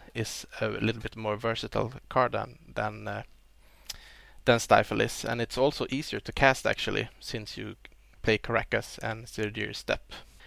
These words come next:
It was nice to have a little bit of Magic Gathering here and also get to make some awesome Magic the Gathering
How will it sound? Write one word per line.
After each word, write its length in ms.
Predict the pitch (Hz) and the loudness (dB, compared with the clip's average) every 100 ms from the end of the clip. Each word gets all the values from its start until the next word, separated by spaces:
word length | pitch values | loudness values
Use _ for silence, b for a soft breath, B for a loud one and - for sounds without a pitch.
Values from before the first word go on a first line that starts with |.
| B - | B -8
It 120 | - | -2
was 160 | 156 | 2
nice 260 | 165 175 - | 6 6 4
to 440 | - 151 147 139 | 0 2 2 0
have 260 | 135 143 135 | 6 8 8
a 180 | 131 127 | 8 8
little 240 | 127 - | 4 0
bit 160 | 131 - | -2 0
of 140 | - | 0
Magic 300 | 120 117 120 - | 2 2 2 -2
Gathering 400 | - 120 127 123 | 4 4 4 -2
here 220 | 120 120 123 | 2 2 2
and 220 | 110 110 | 0 -4
also 500 | 110 - 110 110 - - | -6 -4 -4 -4 -10 0
get 180 | 113 - | 0 0
to 220 | 117 107 | -2 -2
make 220 | 113 - | -4 -2
some 340 | - 104 98 - B B B B B - | 2 2 0 -10 B B B B B 2
awesome 480 | 123 - 113 113 | 2 4 2 4
Magic 360 | 117 113 113 - | 4 4 2 -2
the 80 | 120 | 2
Gathering 600 | 117 107 110 110 107 | 8 6 6 -2 -2